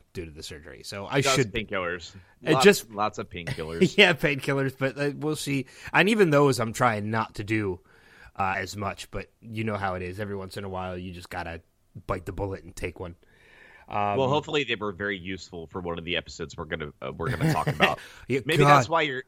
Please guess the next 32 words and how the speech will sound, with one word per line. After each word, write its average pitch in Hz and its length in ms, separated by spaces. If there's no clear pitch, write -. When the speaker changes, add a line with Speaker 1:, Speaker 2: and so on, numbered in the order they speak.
Speaker 2:
maybe 123 200
that's 127 220
why 117 100
your 90 100
score 92 300
is 85 100
a 85 40
little 85 160
bit 82 140
better, 82 220
because 87 340
you 90 100
were 85 120
under 87 180
the 80 180
influence. 78 720
<laughs> - 80
So 101 420
Speaker 1:
Of, 143 200
of 147 180
a 147 60
painkiller, 156 600
'cause 120 260
you 127 80
needed 147 260
Speaker 2:
Yeah. 135 40
Speaker 1:
a 127 40
painkiller 131 440
to 120 100
watch 123 360
that 123 160
episode. 120 440